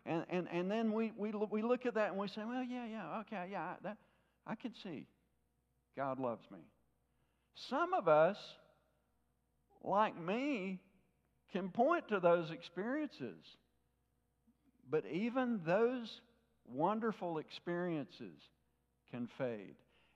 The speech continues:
Even those, the most wonderful Christian, the greatest hero that you have,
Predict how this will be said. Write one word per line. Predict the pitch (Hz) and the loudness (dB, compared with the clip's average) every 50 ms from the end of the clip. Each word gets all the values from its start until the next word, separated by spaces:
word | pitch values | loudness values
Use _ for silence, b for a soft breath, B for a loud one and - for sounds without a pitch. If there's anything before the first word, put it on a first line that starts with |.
| b | b
Even | - 156 190 214 202 240 240 233 220 | 2 2 2 4 4 2 2 4 4
those, | 220 226 220 220 208 - 175 147 - - - _ _ _ _ - 143 | 6 6 6 4 2 0 -8 -14 -18 -20 -20 _ _ _ _ -10 -2
the | 131 156 | 0 0
most | 170 175 185 190 180 - - | 2 4 2 2 2 -2 -6
wonderful | 143 147 143 156 180 202 226 226 240 247 220 - 226 220 214 | -6 -4 2 4 6 6 6 4 0 -2 -2 0 0 -2 -2
Christian, | - - 208 190 190 185 - - - 131 110 95 - b b b b - | -2 -2 -2 -2 -2 -4 -6 -8 -8 -8 -8 -8 -10 b b b b -2
the | 151 139 | -2 -2
greatest | 117 123 143 170 190 208 226 240 226 - - - | -2 0 2 4 4 4 2 0 -2 -4 -4 -6
hero | 185 214 226 233 226 180 151 143 135 | -4 -4 -2 0 2 2 2 2 2
that | 131 147 - | 0 -2 -4
you | 139 151 160 170 | -4 -4 -4 -4
have, | 160 156 190 190 180 170 127 98 85 80 | -4 -4 -4 -4 -4 -4 -6 -6 -8 -10